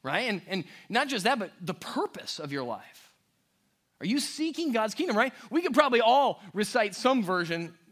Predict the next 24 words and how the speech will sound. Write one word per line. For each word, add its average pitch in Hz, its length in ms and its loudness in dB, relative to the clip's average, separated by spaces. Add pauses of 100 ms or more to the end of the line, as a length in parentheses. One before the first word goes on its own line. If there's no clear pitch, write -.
uh, 147 280 2
of 170 160 0
the 170 60 -4
Lord's 170 260 -2
Prayer. 156 340 0
Mine 185 200 2
comes 196 200 -4
out 180 140 0
in 147 60 -14
King 175 240 -4
James. 147 300 -4
I - 100 -6
have 151 140 -6
no 185 340 2
idea 160 300 0
why. 139 380 -2 (280)
Um, 160 520 4 (400)
but, 233 260 2
like, 247 220 2 (1200)
right? 226 320 0
"Thy 165 200 0
will 190 260 2
be 214 140 -2
done." 247 560 0